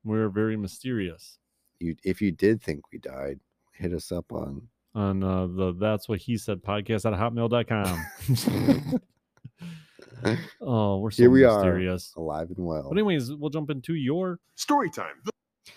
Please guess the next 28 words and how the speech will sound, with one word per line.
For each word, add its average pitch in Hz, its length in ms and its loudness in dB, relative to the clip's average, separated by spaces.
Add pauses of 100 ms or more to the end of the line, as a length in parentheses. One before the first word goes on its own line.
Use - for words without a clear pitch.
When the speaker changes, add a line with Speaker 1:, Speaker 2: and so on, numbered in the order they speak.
(380)
Speaker 2:
I 92 60 -4
went 110 220 -2
to 117 580 0 (480)
Idaho 87 560 -4 (320)
for 90 280 -4
a 90 280 -2
mule 85 240 -4
deer 78 180 -6
hunt. 82 280 -10 (140)
Speaker 1:
Mm-hmm. 92 300 -6 (420)
Speaker 2:
Got 101 140 -4
a 101 60 0
tag 107 400 4
last 104 560 -4
year, 117 760 2
uh, 101 360 -2
pretty 110 400 -6
early 110 800 0 (100)
in 110 100 -4
the 107 100 0
year. 104 400 -2
Went 110 240 -8
with 110 280 -4
Derek, 113 500 0 (380)
uh, 101 240 -6
another 98 500 -2 (420)
podcast 98 640 -4
favorite. 107 480 0